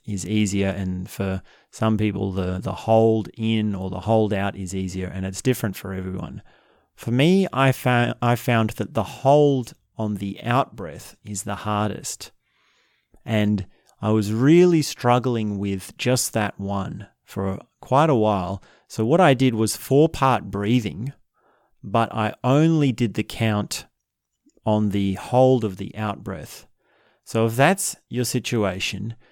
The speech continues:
it's okay to experiment with doing the count only on one of them.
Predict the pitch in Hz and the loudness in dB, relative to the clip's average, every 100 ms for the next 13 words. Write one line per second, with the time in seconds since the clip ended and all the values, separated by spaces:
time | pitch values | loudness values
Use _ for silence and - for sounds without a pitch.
0 | _ - 101 147 165 160 156 - 123 - | _ -12 2 4 6 4 2 2 0 0
1 | - 123 123 117 110 107 - 123 120 113 | 2 4 4 2 0 -4 -2 0 2 2
2 | 104 - 110 107 - _ _ _ _ _ | -2 -2 0 0 -2 _ _ _ _ _
3 | - 131 147 170 175 151 98 69 - 127 | 0 4 6 6 4 0 -4 -6 -8 -10
4 | - _ _ _ _ _ _ _ - 113 | -12 _ _ _ _ _ _ _ -2 0
5 | 113 107 104 107 104 95 73 117 | 2 2 2 2 0 -6 -14 -16